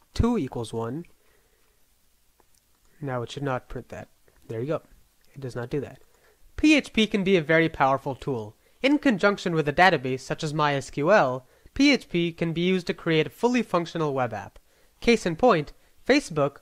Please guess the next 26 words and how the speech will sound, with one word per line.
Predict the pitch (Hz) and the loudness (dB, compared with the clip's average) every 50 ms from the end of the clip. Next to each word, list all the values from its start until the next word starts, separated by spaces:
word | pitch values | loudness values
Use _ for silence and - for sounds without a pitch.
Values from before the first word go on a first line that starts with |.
| - | -4
was | 165 165 147 151 | -2 -2 0 0
originally | 170 214 226 240 269 254 254 247 220 | 0 0 0 0 0 0 0 0 -2
created | - - - 202 202 202 208 196 202 196 | -2 -4 -2 0 2 2 4 2 2 0
and | 185 147 175 170 170 156 143 | 0 0 0 0 0 0 2
run | 156 185 208 180 151 127 131 135 - _ _ _ _ | 4 4 4 4 4 0 -4 -8 -12 _ _ _ _
using | - 170 156 147 156 147 | -4 -4 -2 -2 -4 -6
P | - - 151 135 | -4 -4 -4 -2
H | 127 127 - - | -2 -4 -6 -8
P. | - 160 131 104 107 - _ _ _ _ _ _ _ _ _ _ _ _ _ _ _ - | -8 -6 -6 -6 -8 -14 _ _ _ _ _ _ _ _ _ _ _ _ _ _ _ -10
And | 151 131 - | -8 -8 -6
finally, | - - 160 190 220 247 254 220 | -2 0 0 0 0 0 -2 -2
once | 165 170 175 175 - - | -2 -2 -2 -2 -2 -2
you're | 151 135 | -2 -2
done | 127 127 143 147 180 202 214 185 | -2 -2 -2 -2 -2 -2 -2 -2
with | 147 131 - - | -4 -4 -6 -8
your | - 123 113 110 | -10 -10 -10 -10
tasks, | - - - 165 190 208 - - - - - | -10 -8 -6 -6 -6 -6 -8 -12 -18 -14 -12
you | 151 | -8
can | 131 139 131 | -6 -4 -4
go | 135 147 160 170 | 0 2 2 2
over | 185 180 190 170 | 2 0 -2 -4
back | 147 156 151 - - | -2 -2 -4 -4 -4
to | 151 | -8
this | 135 131 123 - | -8 -8 -10 -10
control | - 139 131 - 185 202 208 | -10 -10 -6 -2 -2 -2 -2
panel | - - 123 117 120 131 147 160 - | -4 -6 -8 -8 -6 -6 -8 -8 -10